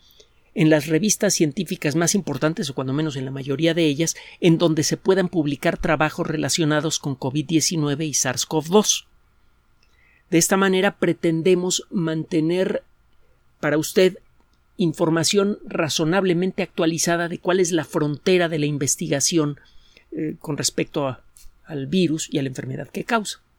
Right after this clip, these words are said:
Pues bien, en esta ocasión hacemos referencia a una revista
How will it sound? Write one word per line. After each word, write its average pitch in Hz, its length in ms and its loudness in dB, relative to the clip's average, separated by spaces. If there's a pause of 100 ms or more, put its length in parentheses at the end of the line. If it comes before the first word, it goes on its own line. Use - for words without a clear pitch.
(840)
Pues 135 160 -2
bien, 147 160 0 (960)
en 170 100 6
esta 233 220 8
ocasión 202 560 4 (160)
hacemos 208 400 0
referencia 190 880 0
a 147 100 -4
una 180 220 2
revista 196 640 -2